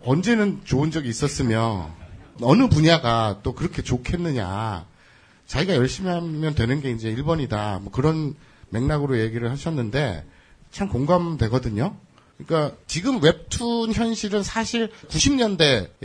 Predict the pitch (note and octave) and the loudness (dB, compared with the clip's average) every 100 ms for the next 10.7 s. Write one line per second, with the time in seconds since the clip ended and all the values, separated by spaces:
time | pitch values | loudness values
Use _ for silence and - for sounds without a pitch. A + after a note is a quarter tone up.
0 | B2+ A#2 C3 D3 C#3 C3 A2 A#2+ A#2+ - | -2 0 2 2 0 -2 -4 -4 -4 -2
1 | A#2+ A2 G2+ G2 G2 F#2+ F2 D#2+ - _ | -2 -2 -4 -8 -8 -6 -6 -10 -16 _
2 | G#2+ A#2+ B2+ A2 F#2 - A2 A2 G#2+ G2 | -8 -4 -2 -2 -4 -8 -6 -4 -4 -4
3 | F2+ B2 B2+ C3 F2 - _ _ - B2+ | -2 2 4 4 4 -4 _ _ -12 -4
4 | C#3 A#2 A#2 - C3 A2 C3 G2 A#2 - | 2 2 0 -6 -6 -4 -4 -4 -6 -4
5 | C3 A2+ - D3 C3 G#2+ F#2+ F#2+ D#2+ - | -4 -6 -6 -4 -2 -2 -4 -6 -8 -16
6 | - - - - B2 - A2 - B2 A2 | -20 -20 -18 -6 -4 -4 -8 -4 -2 -2
7 | - - E3+ E3+ B2 A#2 C#3 B2 B2 A2+ | -4 -4 0 0 -2 -2 -2 0 0 0
8 | A#2 G#2+ G#2 G#2+ G#2 G#2 G#2 A#2 C3+ G3 | -2 -2 -4 -2 -2 -4 -6 -6 -6 -2
9 | G3+ F#3+ - - - C3 E3 G3+ E3 A3 | 0 -2 -4 -12 0 2 2 6 6 8
10 | F#3+ D3+ D3+ C3 G#2 D#2+ | 6 4 0 -4 -6 -8